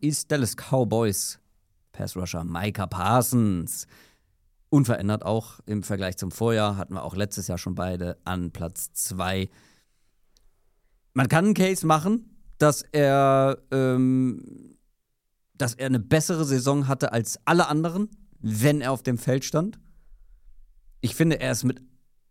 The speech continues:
mit Abstand, eigentlich müsste von, v-, vielleicht müsste man von einem eigenen Tier sprechen, Platz eins und zwei,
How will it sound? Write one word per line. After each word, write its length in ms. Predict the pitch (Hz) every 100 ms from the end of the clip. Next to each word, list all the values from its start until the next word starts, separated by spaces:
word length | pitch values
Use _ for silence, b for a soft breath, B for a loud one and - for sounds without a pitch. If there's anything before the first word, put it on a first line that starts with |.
| -
mit 200 | 123 -
Abstand, 680 | 165 - - 160 180 - _ _ - -
eigentlich 240 | 170 185
müsste 240 | 202 -
von, 560 | 165 151 131 95 - 117
v-, 260 | 131 226 226
vielleicht 320 | - 165 -
müsste 220 | 359 294
man 120 | 220
von 140 | 175 160
einem 80 | 143
eigenen 360 | 139 135 123
Tier 260 | - 135 123
sprechen, 500 | - 110 104 - 92
Platz 200 | 95 95
eins 240 | 98 95
und 100 | 92
zwei, 400 | - - 92 120